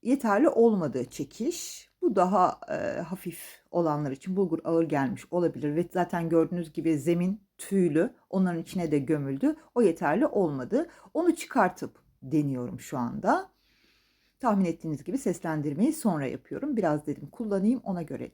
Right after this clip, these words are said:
değerlendirme yapacağım. Bakın gayet güzel çekti. Bu arada soranlar için, soracak ve düşünecek olanlar vardır. "O bulgurlar işte ziyan oldu, günah bilmem ne." Ben hemen onu açıklayayım. Cihaz henüz kirlenmeden o bulgurları ben çıkarttım içerisinden.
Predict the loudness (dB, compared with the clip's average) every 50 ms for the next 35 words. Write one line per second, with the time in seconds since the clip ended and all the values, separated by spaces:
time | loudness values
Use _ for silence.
0 | _ -12 -10 -8 -8 -8 -8 -8 -10 -10 -12 -12 -12 -14 -14 -14 -16 _ _ -10
1 | -6 -6 -6 -8 -10 _ _ _ _ _ _ _ _ _ _ -20 _ _ -8 -6
2 | 0 2 2 2 4 4 4 4 6 6 6 4 4 2 -2 _ _ _ _ _
3 | _ _ _ _ _ _ _ _ _ _ -6 -2 2 2 4 4 2 0 0 0
4 | -2 -2 -2 -4 -8 -2 4 8 8 8 8 6 4 2 2 2 4 4 6 6
5 | 6 6 6 6 6 4 2 -2 -10 -16 -16 -10 -6 -4 -4 -4 -4 -2 0 2
6 | 2 4 2 2 2 2 0 0 2 2 4 4 4 4 4 2 4 4 4 6
7 | 6 6 6 6 6 6 6 4 4 4 4 2 2 2 2 2 2 2 2 2
8 | 2 2 2 2 2 0 -2 -6 -8 -6 -4 -2 2 2 2 2 2 0 0 0
9 | 0 0 0 0 0 0 -2 -2 0 -2 -4 -4 -6 -6 -6 -4 -2 0 2 2
10 | 2 2 0 -4 -18 -20 -8 _ 0 4 6 6 6 4 2 0 0 -2 -4 -6
11 | -6 -10 -14 -10 -8 -8 -8 -8 _ _ _ 0 2 2 4 4 2 2 0 -4
12 | -6 -4 0 2 2 2 2 2 0 -2 -2 -2 -2 -2 0 0 0 0 0 0
13 | -2 0 0 0 -2 -2 -4 -6 -6 -4 -4 0 2 2 2 2 0 -4 -4 -2
14 | 0 0 0 0 -2 -2 0 2 4 4 4 2 2 0